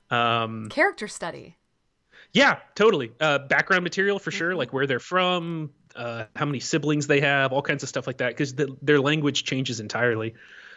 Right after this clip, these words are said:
Speaker 2: Yeah.
Speaker 1: Um, and so, yeah, and then people I work really, really close with and people I've written for, I, you know, I record most of my conversations with them. I have a lot of those transcribed. And so I can, I can, I know a lot about people. I have a couple of friends who are a little weirded out who feel like, uh,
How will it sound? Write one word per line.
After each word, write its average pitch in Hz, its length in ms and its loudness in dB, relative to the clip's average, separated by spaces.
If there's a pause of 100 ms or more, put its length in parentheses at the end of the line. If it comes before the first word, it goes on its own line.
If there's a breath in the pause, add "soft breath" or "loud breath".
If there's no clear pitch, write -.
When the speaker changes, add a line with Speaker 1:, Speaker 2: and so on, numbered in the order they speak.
(120)
Speaker 2:
Yeah. 131 320 4
Speaker 1:
Um, 123 440 -2
and 156 120 -2
so, 190 80 4
yeah, 226 240 4
and 165 100 4
then 180 120 2
people 208 200 -4
I 190 60 2
work 170 180 -4
really, 262 180 0
really 147 160 -2
close 123 220 -6
with 147 180 -4
and 143 80 -8
people 127 240 -4
I've 120 140 -2
written 139 260 0
for, 117 280 0
I, 123 60 4
you 123 220 -4
know, 123 80 0
I 120 40 2
record 123 460 2
most 120 200 0
of 120 80 0
my 113 60 2
conversations 135 640 0
with 135 160 2
them. 131 260 2
I 117 80 -4
have 113 100 0
a 110 40 0
lot 113 180 2
of 113 60 0
those 113 160 0
transcribed. 123 880 0 (600 loud breath)
And 107 140 -4
so 113 300 4
I 113 100 4
can, 113 460 -2 (800 soft breath)
I - 120 0
can, 120 340 -2 (160)
I 127 100 4
know 139 220 4
a 135 40 6
lot 127 220 4
about 107 280 -4
people. 107 340 -6
I 127 80 4
have 156 160 4
a 151 40 0
couple 180 320 0
of 175 60 -2
friends 165 320 0
who 160 100 -2
are - 20 2
a 143 40 0
little 143 180 0
weirded 135 280 0
out 123 240 2
who 123 120 -4
feel 131 240 -2
like, 120 300 0
uh, 117 300 0